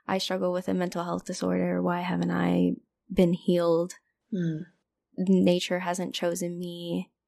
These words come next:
Speaker 1: to let it go, or, or maybe I'm not integrating, right? Like, then your anxiety brain turns on you and it's like, "Ooh, you have experience with psychedelics. Why have they not healed yourself?"
Speaker 2: Hmm.
Speaker 1: I'm, as in me,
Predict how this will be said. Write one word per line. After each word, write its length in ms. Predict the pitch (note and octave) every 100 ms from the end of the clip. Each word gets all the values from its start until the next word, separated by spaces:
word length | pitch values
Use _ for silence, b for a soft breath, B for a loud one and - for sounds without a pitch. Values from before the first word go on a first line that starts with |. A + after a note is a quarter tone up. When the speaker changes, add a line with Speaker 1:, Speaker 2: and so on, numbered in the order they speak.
| _ _ _ _ _
Speaker 1:
to 100 | - G3+
let 140 | F3+
it 140 | F#3
go, 280 | - F#3+ F3+
or, 520 | E3 F3 E3+ E3 E3 -
or 140 | F#3
maybe 420 | F#3 F3 E3+ E3+
I'm 240 | E3 E3+ E3+
not 220 | E3+ -
integrating, 520 | G3 G3 E3 E3 F3
right? 320 | F3 E3+ G3+
Like, 200 | G3 F3+ - B B B B _
then 240 | F#3 F3+
your 140 | E3+ E3
anxiety 380 | E3 F3 E3 F3+
brain 260 | F3+ F#3
turns 280 | - F3+ F#3
on 140 | F3
you 200 | G3 G#3+ F#3
and 80 |
it's 160 | - -
like, 200 | - G3 -
"Ooh, 460 | B3+ G3+ F#3 F#3 F#3 _ _ _
you 360 | - G#3+ A3 C4+
have 160 | G#3 F3+
experience 420 | - - - -
with 120 | -
psychedelics. 480 | F#3+ F3+ F3 F3 -
Why 140 | F#3
have 100 | F3+
they 100 | F3
not 200 | F3 -
healed 360 | F3 F3+ F3 - _ _ _ _ _ _
yourself?" 600 | - F3+ - A#3 F#3+ F#3 - _ _ _ -
Speaker 2:
Hmm. 400 | G#3 F#3 E3+ E3 - _ -
Speaker 1:
I'm, 160 | F#3 -
as 200 | F#3 E3+
in 140 | D#3+
me, 320 | D#3+ - G3